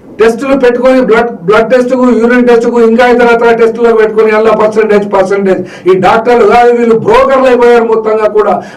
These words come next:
భారతదేశంలోని చెప్పడానికి కూడా మేము సందేహించలేము,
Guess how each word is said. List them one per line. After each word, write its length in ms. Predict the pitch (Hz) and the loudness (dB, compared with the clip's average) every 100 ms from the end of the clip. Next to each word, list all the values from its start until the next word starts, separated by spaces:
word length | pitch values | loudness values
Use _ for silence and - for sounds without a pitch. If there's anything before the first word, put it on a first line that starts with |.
| - | -4
భారతదేశంలోని 920 | 202 233 240 220 233 247 233 226 214 | -2 0 2 2 0 0 0 -2 -2
చెప్పడానికి 760 | 202 220 220 - 220 262 233 | -4 -2 0 0 0 0 -2
కూడా 360 | 226 226 214 - - - | -2 0 0 -4 -12 -10
మేము 380 | 170 220 240 254 | -2 2 2 0
సందేహించలేము, 1120 | 202 208 240 247 247 247 226 202 254 233 - | -2 0 2 2 0 0 0 2 0 0 -4